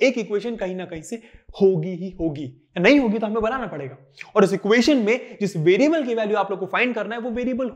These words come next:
होगा, और उसके अलावा कोई और वेरिएबल नहीं होना चाहिए, तभी तो आप वेरिएबल की वैल्यू फाइंड कर पाओगे।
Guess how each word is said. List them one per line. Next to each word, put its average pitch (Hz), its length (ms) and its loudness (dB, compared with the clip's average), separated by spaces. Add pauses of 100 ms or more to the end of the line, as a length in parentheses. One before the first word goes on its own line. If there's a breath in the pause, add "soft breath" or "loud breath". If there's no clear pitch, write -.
होगा, 160 180 -4
और - 380 -4
उसके 214 160 0
अलावा 202 360 4
कोई 220 160 -4
और 185 180 -2
वेरिएबल 165 360 -4
नहीं 156 140 -12
होना 143 180 -12
चाहिए, 135 220 -12 (400 soft breath)
तभी 175 180 0
तो 185 100 -4
आप 170 140 -4
वेरिएबल 175 340 2
की 185 80 -8
वैल्यू 180 200 -2
फाइंड 180 240 -10
कर 175 120 -6
पाओगे। 202 340 2